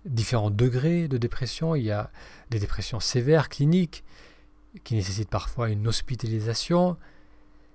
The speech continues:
Il y a, euh, des dépressions, euh, sévères qui sont souvent aidées ou nécessitent, euh, la prise de médicaments. Et après, bien sûr aussi, il y a des formes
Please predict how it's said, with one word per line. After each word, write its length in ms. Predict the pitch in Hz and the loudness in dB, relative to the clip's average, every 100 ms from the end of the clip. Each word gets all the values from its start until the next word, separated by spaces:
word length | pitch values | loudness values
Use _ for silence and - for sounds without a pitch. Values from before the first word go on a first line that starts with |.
| _ - | _ -8
Il 160 | 139 | -4
y 140 | 113 117 | 0 2
a, 320 | 113 - - | 2 -2 -6
euh, 420 | 135 113 113 117 113 | -6 -4 -4 -4 -4
des 100 | 110 | -4
dépressions, 720 | - 113 - 127 123 123 139 - _ _ _ - - _ _ _ _ _ 208 | -2 -4 -4 -2 -2 -2 -6 -14 _ _ _ -20 -20 _ _ _ _ _ -10
euh, 380 | 135 123 123 - - _ _ - | -6 -6 -8 -10 -16 _ _ -8
sévères 720 | - 143 160 185 185 170 - - | -2 2 6 6 6 2 -4 -8
qui 380 | 127 123 143 - _ - 98 95 | -2 -2 -4 -8 _ -20 -18 -10
sont 280 | - 123 | -6 -2
souvent 400 | 104 131 120 123 | -2 -2 -2 -4
aidées 440 | 233 135 107 131 131 | -4 -4 0 2 2
ou 120 | 117 | 2
nécessitent, 720 | 117 - 110 - 131 - - - _ - | 0 -2 -4 -2 -4 -4 -12 -18 _ -12
euh, 220 | 135 131 | -10 -8
la 80 | 120 | -4
prise 200 | - 107 | -2 0
de 60 | |
médicaments. 640 | 107 113 107 131 143 180 190 - - - - - - - - - - - | 0 0 0 0 2 0 -2 -14 -20 -20 -20 -20 -20 -20 -20 -20 -18 2
Et 260 | 214 233 - - - - | 4 4 -2 -18 -10 -6
après, 300 | 156 - 120 | -4 -2 -2
bien 120 | 110 | -2
sûr 220 | - 120 | -2 -4
aussi, 340 | 95 - 143 156 | -4 -2 -2 -2
il 100 | 135 | -2
y 80 | |
a 60 | 104 | -4
des 100 | 101 | -4
formes 260 | - 101 | -4 -4